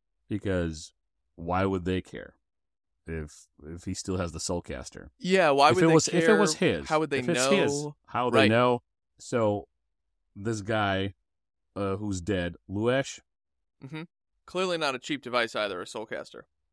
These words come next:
Speaker 1: Right. That Luesh is the only one in the house who could use it. Was he a plant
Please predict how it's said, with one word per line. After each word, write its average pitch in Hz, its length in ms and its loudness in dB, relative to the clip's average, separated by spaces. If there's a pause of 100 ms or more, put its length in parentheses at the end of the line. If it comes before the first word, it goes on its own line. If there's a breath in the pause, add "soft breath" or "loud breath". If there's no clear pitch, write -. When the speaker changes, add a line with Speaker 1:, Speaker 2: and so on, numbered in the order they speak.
Speaker 1:
Right. 95 300 0 (480)
That 92 380 -4 (580)
Luesh 117 380 0
is 120 80 -4
the 104 80 2
only 107 220 0
one 107 200 -4
in 104 60 -4
the 101 100 -2
house 104 300 -4
who 110 60 -8
could 98 160 -8
use 101 260 2
it. 147 160 -2 (220)
Was 104 460 2
he 135 200 -4
a 107 80 -4
plant 104 540 -2